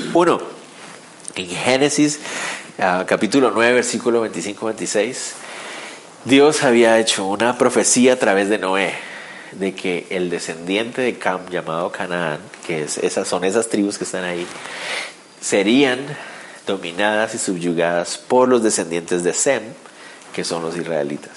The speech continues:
O sea que ya hay una profecía hecha desde Génesis nueve de que los descendientes de esas tribus iban a ser subyugadas por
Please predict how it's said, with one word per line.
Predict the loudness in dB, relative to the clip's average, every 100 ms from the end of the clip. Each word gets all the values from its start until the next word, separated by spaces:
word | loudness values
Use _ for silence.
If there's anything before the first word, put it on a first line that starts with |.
| -16
O | -8
sea | -6 -2
que | -4
ya | 0 0
hay | 0 0
una | -2
profecía | -4 -6 -6 -4 -2 -2 -2
hecha | -2 -4 -10 -12 -14 -4
desde | -2 -2
Génesis | -2 0 0 2 0 0
nueve | 0 0 0 -4 -10 -10 -10 -2
de | -2
que | 2 4
los | 4 4
descendientes | 0 -2 0 0 2 0 2
de | 2
esas | 2 -2
tribus | 0 2 2 0
iban | -2 -2
a | -2
ser | -2 -2
subyugadas | -2 -6 -4 -2 -2 -2 -4
por | -2 0 0